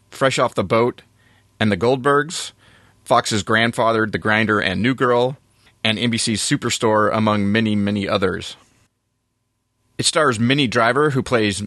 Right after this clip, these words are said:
Maya DeMeo, the seemingly overbearing and overprotective mother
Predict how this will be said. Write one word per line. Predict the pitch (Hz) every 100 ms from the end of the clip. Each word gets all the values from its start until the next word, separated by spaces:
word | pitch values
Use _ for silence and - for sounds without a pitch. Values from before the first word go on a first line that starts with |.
| -
Maya | 98 107 110
DeMeo, | 104 101 107 117 127 139 _ _ - - - - -
the | 110
seemingly | - 170 151 135 117
overbearing | 120 120 117 120 120
and | 104
overprotective | 95 104 107 - 117 - 95
mother | 101 110 120 120 123